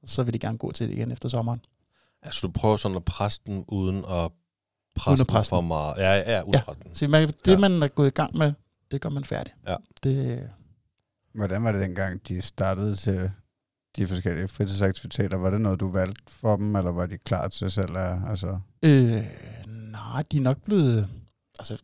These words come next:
Speaker 1: med Ane, da hun startede til gymnastik, vi var lige flyttet til Køge, og vi kom fra en,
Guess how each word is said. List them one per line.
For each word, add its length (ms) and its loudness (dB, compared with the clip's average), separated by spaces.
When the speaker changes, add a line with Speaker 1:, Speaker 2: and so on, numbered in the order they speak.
Speaker 1:
med 140 -2
Ane, 280 4
da 100 2
hun 100 2
startede 240 2
til 80 -6
gymnastik, 540 -4
vi 200 -2
var 100 6
lige 260 2
flyttet 220 0
til 100 -4
Køge, 420 2
og 120 -6
vi 60 -4
kom 260 -8
fra 180 -6
en, 80 -10